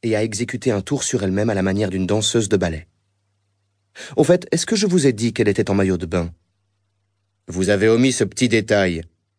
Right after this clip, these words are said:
répondit le coiffeur, maintenant concentré à se battre contre mon afro. Je pensais déjà qu'un contrôleur aérien avait la belle vie, mais là, c'est le pompon.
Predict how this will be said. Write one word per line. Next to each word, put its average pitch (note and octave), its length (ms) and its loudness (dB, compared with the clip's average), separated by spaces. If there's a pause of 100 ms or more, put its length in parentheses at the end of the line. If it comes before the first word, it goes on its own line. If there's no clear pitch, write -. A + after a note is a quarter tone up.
(200)
répondit G#2 460 -2
le F#2 80 -2
coiffeur, F#2+ 500 0
maintenant F#2 340 -4
concentré G2+ 480 -2
à F#2 60 0
se - 140 -6
battre F#2 300 -4
contre - 260 -6
mon F#2 140 -2
afro. F#2 340 -4 (1120)
Je F#2 120 -6
pensais G#2+ 440 0
déjà A2+ 300 2
qu'un F#2 180 -6
contrôleur G#2+ 500 -2
aérien A2 400 0
avait F#2+ 120 -4
la F2+ 120 -4
belle G#2 200 -2
vie, C3 280 0 (280)
mais F2+ 160 -6
là, A#2+ 260 0
c'est - 160 -12
le E2+ 60 -8
pompon. F#2 460 -2